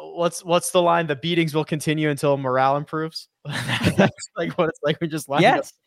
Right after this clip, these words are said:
Speaker 1: sprints over and
Speaker 2: That's
Speaker 1: over.
Speaker 2: what it was like. You're gonna sprint until you start playing better. I've never been in better shape, but it was not fun.
Speaker 1: Uh,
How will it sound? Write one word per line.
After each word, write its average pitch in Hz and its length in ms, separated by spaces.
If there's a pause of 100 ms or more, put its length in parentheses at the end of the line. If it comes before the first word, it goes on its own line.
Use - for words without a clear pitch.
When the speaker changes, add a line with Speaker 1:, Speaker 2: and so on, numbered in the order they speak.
(160)
Speaker 1:
sprints - 300
over 147 200
and 165 40
Speaker 2:
That's 175 160
Speaker 1:
over. 214 100
Speaker 2:
what 214 80
it 214 40
was 202 160
like. 226 300
You're 135 100
gonna 151 180
sprint 160 320
until 143 220
you 135 100
start 135 260
playing 135 280
better. 110 280 (1040)
I've 131 80
never 165 260
been 165 180
in 156 60
better 131 220
shape, 156 400 (120)
but 113 200
it 120 140
was 110 200
not 117 240
fun. 95 300 (920)
Speaker 1:
Uh, 127 120